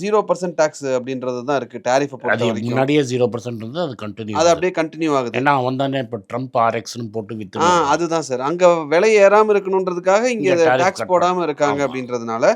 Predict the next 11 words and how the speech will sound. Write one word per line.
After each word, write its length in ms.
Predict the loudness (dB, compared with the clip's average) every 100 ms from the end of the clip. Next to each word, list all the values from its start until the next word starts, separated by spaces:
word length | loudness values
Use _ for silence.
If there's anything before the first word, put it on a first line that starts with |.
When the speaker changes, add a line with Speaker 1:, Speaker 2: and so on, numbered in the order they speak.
| 0 _ _
Speaker 2:
இதுக்கு 200 | -8 -2
Speaker 1:
இப்ப 140 | 0
விலை 380 | 6 6 6 4
ஏ-, 280 | 4 4 0 _
ஒரு 280 | -4 0 0
வேலை 300 | 2 4 4 4 -2 _
எந்த 280 | -4 2 2
பிரச்சனையும் 240 | 2 -4 -2
இல்ல 540 | -2 2 4 4 4 0
அப்படின்ற 320 | -2 -2 -4
சிட்யுவேஷன்ல 640 | -6 -6 -6 -4 -2 -2